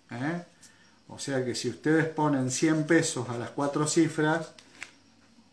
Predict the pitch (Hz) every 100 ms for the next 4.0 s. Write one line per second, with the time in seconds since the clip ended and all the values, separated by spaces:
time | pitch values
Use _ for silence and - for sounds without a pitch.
0 | _ _ _ - - 156 170 165 143 143
1 | 147 147 139 139 147 151 143 123 131 131
2 | 165 160 139 151 151 143 156 160 156 139
3 | 123 117 123 131 135 120 123 117 101